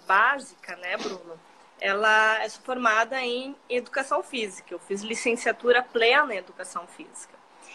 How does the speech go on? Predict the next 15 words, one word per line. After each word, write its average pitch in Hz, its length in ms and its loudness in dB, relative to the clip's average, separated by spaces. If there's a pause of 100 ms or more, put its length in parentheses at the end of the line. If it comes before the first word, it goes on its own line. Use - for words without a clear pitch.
(160)
E 214 40 2
eu 214 100 6
até 233 180 4
compartilhei 240 680 0
contigo 247 580 -6
pra 208 160 -10
que - 80 -18
tu - 160 -20
pudesse, 202 360 -4 (320)
pudesse 196 340 -2
compartilhar 208 960 4
com, 196 360 -12 (520)
com 208 180 -10
teus, 190 600 -10 (160)
teus, 180 500 -6